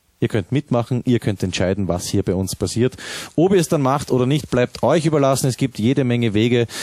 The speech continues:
äh, wie man hier mitwirken kann. Duschko hat einen für euch.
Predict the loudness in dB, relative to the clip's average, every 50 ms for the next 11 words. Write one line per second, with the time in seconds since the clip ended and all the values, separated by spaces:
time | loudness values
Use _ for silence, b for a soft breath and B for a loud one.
0 | B B B 2 4 4 4 4 2 2 2 2 2 2 2 2 2 0 2 2
1 | 2 2 2 0 -2 -2 0 2 2 2 0 -2 -4 B B B B 0 0 0
2 | 0 0 0 2 2 2 0 0 0 0 2 2 2 2 2 0 0 -2 -2 -2
3 | 0 2 2 2 2 0 -4 -8 -14 -16